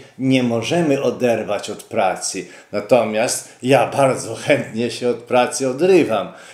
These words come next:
i sprawia mi to wielką przyjemność, bo przecież kto by wytrzymał pracować dwadzieścia cztery godziny na dobę,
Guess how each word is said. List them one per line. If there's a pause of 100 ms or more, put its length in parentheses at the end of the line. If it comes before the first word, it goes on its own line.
(120)
i (340)
sprawia
mi
to
wielką
przyjemność, (260)
bo
przecież
kto
by
wytrzymał (300)
pracować (300)
dwadzieścia
cztery (220)
godziny (260)
na
dobę,